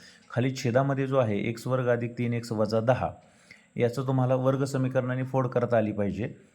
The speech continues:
म्हणजे वजा दहा गुणाकार आला पाहिजे, अधिक तीन बेरीज आली पाहिजे. मग अशा संख्या तुम्हाला शोधा,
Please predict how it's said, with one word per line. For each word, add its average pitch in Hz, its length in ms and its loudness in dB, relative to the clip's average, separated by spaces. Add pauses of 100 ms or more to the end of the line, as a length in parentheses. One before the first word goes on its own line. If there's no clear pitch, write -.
(120)
म्हणजे 110 120 0
वजा 117 300 4
दहा 135 200 2
गुणाकार 135 380 0
आला 127 160 2
पाहिजे, 131 240 -2
अधिक 120 340 0
तीन 127 180 -2
बेरीज 123 300 0
आली 104 160 2
पाहिजे. 92 320 -4
मग 101 140 -4
अशा 110 200 -4
संख्या 120 300 -4
तुम्हाला 120 260 -2
शोधा, 127 300 0